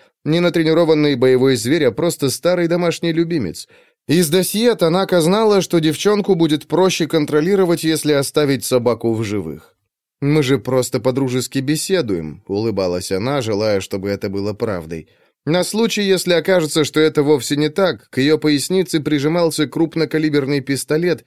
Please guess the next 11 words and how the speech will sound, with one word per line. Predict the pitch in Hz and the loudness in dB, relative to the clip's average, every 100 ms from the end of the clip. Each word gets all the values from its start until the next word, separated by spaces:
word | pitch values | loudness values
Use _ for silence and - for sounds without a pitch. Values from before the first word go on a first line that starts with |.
| _ _ | _ _
заряженный | 117 143 143 123 120 117 117 110 | -4 0 0 0 -2 0 0 0
разрывными | 110 101 110 98 92 92 | -2 -4 -6 -4 -6 -4
патронами. | 117 117 104 82 76 80 _ _ _ _ _ _ _ - | -6 -6 -6 -8 -12 -16 _ _ _ _ _ _ _ -6
«Вином | 110 165 202 208 | 0 2 2 2
один!» | 202 185 190 135 - _ | 2 4 2 0 -4 _
раздался | 110 120 123 120 117 113 | 0 2 4 2 2 0
голос | 113 110 104 98 | 0 0 0 -2
у | 110 | -4
нее | 110 113 | 0 -2
в | 117 | -2
ухе. | 87 - - | -6 -12 -20